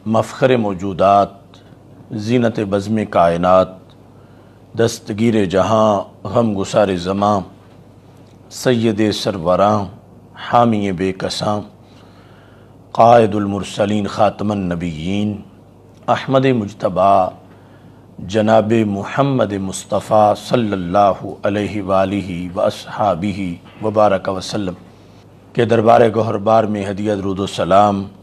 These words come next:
अर्ज़ करने के बाद, अस्सलामु अलैकुम व रहमतुल्लाहि व बरकातुहू। हाज़िरीन,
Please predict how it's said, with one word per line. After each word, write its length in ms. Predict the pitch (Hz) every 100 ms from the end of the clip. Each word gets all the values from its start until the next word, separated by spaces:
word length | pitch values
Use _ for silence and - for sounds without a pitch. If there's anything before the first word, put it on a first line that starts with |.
| - - - - - - - - - - - - 123
अर्ज़ 240 | 123 107
करने 300 | - 101 95
के 140 | 92 101
बाद, 300 | 90 95 90 - - - - - - - - - - - - - - - - - - -
अस्सलामु 640 | 117 - 107 107 104 101
अलैकुम 600 | 95 98 101 95 104 101
व 60 | 98
रहमतुल्लाहि 680 | 95 - 98 90 95 95 90
व 100 | 98
बरकातुहू। 640 | 87 90 85 - 85 - - - - - - - 107 107 - 123 101 - - - 143 139 131 - - 139 135 135 135 - - - - - - - - - - - -
हाज़िरीन, 800 | - 117 117 107 110 117 120 120